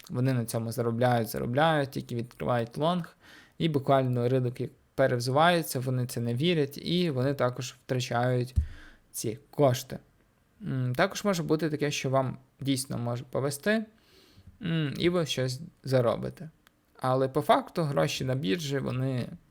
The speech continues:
не ваші. Бачимо, у нас вже плюс пішов, такий маленький собі, і у нас появилась ціна ліквідації вже нарешті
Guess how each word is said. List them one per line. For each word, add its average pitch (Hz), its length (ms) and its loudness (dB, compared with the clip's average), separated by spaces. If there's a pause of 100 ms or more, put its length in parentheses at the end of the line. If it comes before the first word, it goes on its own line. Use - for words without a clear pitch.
(360)
не 71 140 -4
ваші. 53 400 -6 (1120)
Бачимо, 127 420 2
у 117 40 -2
нас 113 280 -6
вже 147 160 -12
плюс 214 340 -2
пішов, 160 640 -2 (1400)
такий 120 340 -6
маленький 120 600 -2
собі, - 260 -8
і 196 220 0
у 175 40 0
нас 135 220 -2 (220)
появилась 135 540 2
ціна 123 240 0
ліквідації 123 680 -2
вже 127 200 -6
нарешті 151 560 -4